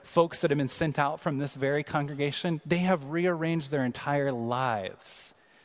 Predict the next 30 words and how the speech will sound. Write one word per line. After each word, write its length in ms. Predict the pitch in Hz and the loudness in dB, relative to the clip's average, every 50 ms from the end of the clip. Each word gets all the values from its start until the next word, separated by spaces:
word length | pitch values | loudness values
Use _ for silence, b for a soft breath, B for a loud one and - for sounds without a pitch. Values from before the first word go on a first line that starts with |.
| b b - | b b -6
to 100 | - 165 | -4 -4
reach 460 | 135 127 131 170 180 175 - - - | -4 -2 0 0 0 0 -2 -6 -6
the 80 | - 135 | -6 -8
people 340 | - - 160 143 - 135 120 | -6 -4 -6 -4 -4 -4 -6
group 280 | 117 117 110 101 - - | -4 -6 -6 -6 -4 -4
that 100 | 135 113 | -4 -4
God 320 | - 135 135 147 147 120 | -2 -2 0 0 0 0
has 160 | 107 131 - | -2 -6 -6
sent 320 | - - - 147 160 160 - | -6 -4 -2 -2 -2 -2 -2
them 160 | 127 107 - | -4 -4 -4
to. 260 | - - 98 - - - B B B B B B B B B B - | -6 -10 -12 -12 -14 -16 B B B B B B B B B B -2
Elizabeth 420 | 151 151 170 175 165 202 170 165 - | 0 2 2 2 0 0 -2 -2 -2
started 480 | - - - - 151 170 175 185 160 | -2 -4 -2 0 2 4 4 4 4
a 60 | 160 135 | 2 2
business. 400 | 117 147 156 147 156 139 120 - | 0 -2 -2 0 0 0 0 0
She 200 | - - 196 202 | -2 -2 -2 0
does 200 | 185 185 143 165 | 0 0 0 2
not 240 | 170 170 180 160 | 2 2 2 0
have 200 | - - 180 165 | 2 2 0 2
a 120 | 165 156 143 | 0 -2 -4
degree 540 | 131 156 139 - 131 151 165 170 139 120 - | -4 -6 -8 -6 -4 -4 -2 -2 -2 -4 -4
in 120 | - 123 110 | -4 -6 -4
business. 420 | 113 143 143 131 123 110 107 - | -4 -6 -6 -4 -4 -6 -4 -4
She 180 | - - - 175 | -6 -6 -2 -2
has 160 | 175 165 156 | -2 0 0
no 320 | 175 175 180 185 185 185 | 2 2 4 4 4 4
idea 320 | 180 170 165 156 151 135 123 | 4 4 2 0 -2 -2 0
what 160 | 117 113 - | -2 -2 -4
she's 240 | - - 113 104 110 | -4 -8 -8 -8 -6
doing. 360 | - 113 101 101 - 131 | -8 -8 -8 -8 -10 -12